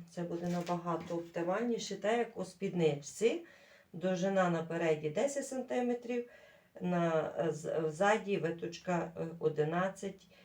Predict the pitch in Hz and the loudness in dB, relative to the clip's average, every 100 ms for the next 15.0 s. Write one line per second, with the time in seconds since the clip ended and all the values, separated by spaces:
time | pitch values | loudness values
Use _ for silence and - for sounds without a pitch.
0 | - - 180 160 160 151 123 - 180 202 | -20 -12 -6 -2 2 2 2 -2 -6 -4
1 | 190 156 170 180 175 - 143 175 175 - | -2 0 0 0 -2 -4 -2 -2 -2 -8
2 | _ _ _ _ _ _ _ _ _ _ | _ _ _ _ _ _ _ _ _ _
3 | 160 123 113 78 - - - - - _ | -2 0 -2 -4 -8 -12 -16 -20 -20 _
4 | _ - _ _ _ _ - - _ - | _ -20 _ _ _ _ -20 -20 _ -4
5 | 208 214 190 175 185 170 - 175 170 - | -2 0 0 -2 -2 -6 -6 -6 -6 -6
6 | 165 165 165 - - 170 165 - 151 170 | -4 0 -2 -2 -6 -6 -4 -6 -6 -4
7 | 196 302 - 143 - - - - - _ | -2 -2 -2 -8 -12 -20 -20 -20 -20 _
8 | _ _ - 135 233 - 208 147 156 170 | _ _ -2 0 0 -2 -8 -2 0 0
9 | 175 175 - 156 151 - - - - - | -4 -10 -8 -8 -8 -12 -12 -10 -14 -16
10 | 156 151 143 - _ - - - 143 - | -14 -12 -14 -18 _ -20 -20 -16 -16 -16
11 | - - _ _ _ _ _ _ _ _ | -20 -20 _ _ _ _ _ _ _ _
12 | _ _ _ _ _ _ _ - - - | _ _ _ _ _ _ _ -20 -20 -20
13 | _ _ _ 180 175 170 170 208 - 185 | _ _ _ -4 -2 -2 -2 -2 -2 -6
14 | - 180 175 175 170 170 170 180 175 | -8 -4 -2 -2 -2 -4 -2 -2 -2